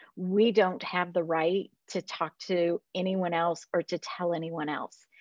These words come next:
And that's really important. The first thing, if somebody does share with you about their gender identity, like, really honoring that this is really private,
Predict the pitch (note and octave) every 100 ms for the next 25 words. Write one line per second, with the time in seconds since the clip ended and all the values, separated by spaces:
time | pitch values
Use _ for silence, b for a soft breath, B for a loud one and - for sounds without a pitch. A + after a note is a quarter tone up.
0 | B B F3 F#3 G3+ - - G3 F#3+ F#3
1 | E3+ - F3 D#3 D3+ D#3+ - E3+ - B3+
2 | C4 - F#3 F3 E3 - A#3 A#3+ F#3 E3
3 | D#3+ E3 - F#3 E3 E3 E3+ E3 E3 D#3+
4 | D3 B B - F3+ F3 F3 F#3+ F3 E3+
5 | F3 E3+ E3 E3 E3 F3 E3 E3 D#3+ D3+
6 | B B - F#3+ F#3 G3+ F#3+ A3 B3 B3+
7 | B3 - - F3 F#3+ G#3 F#3+ F3 E3+ E3+
8 | E3+ - G3 F#3+ E4 - F3 E3+ F#3+ G#3+
9 | A3+ - - F3 F3 G3+